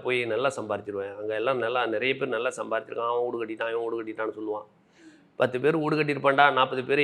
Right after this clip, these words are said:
ஏமாந்துகிட்டு இருக்கான்டா, அது உனக்கு தெரியாதுடா, போயிட்டு வந்தாதான் உனக்கு தெரியும் நான் சொல்லிட்டேன். என்ன மாமா நீங்க வந்து ரொம்ப எதுவும் சொல்லி என்னை தடுக்காதீங்க, நான் போறேன்னா சரின்னு நானும் சந்தோஷமா அனுப்பி வச்சேன். அவனும் அதே மாதிரி தான், அஞ்சு வருஷம் அங்க இருந்தான், பணமே அனுப்பலம்மா. ஒரு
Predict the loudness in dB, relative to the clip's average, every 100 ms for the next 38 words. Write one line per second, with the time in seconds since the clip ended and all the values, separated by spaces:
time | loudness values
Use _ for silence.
0 | 6 6 6 4 0 2 4 6 4 2
1 | 0 0 2 2 2 0 0 -2 0 0
2 | 2 2 0 -2 -4 -4 -4 -6 -6 -8
3 | -8 -12 _ _ _ _ _ _ -4 0
4 | 0 0 4 2 2 -2 -2 -2 0 0
5 | 0 0 2 2 2 0 -2 -2 0 0
6 | 0 -2 -4 -4 -4 -2 0 0 -2 -4
7 | -6 -6 -6 -10 -8 -6 -4 -4 -4 -4
8 | -8 -12 -10 -8 -8 -10 -16 -18 -20 _
9 | _ _ _ _ _ _ _ _ _ _
10 | _ _ _ _ _ _ 6 10 10 10
11 | 8 6 6 4 2 4 4 4 6 6
12 | 6 6 6 4 4 0 0 0 0 -6
13 | -8 -20 _ _ _ _ _ _ 2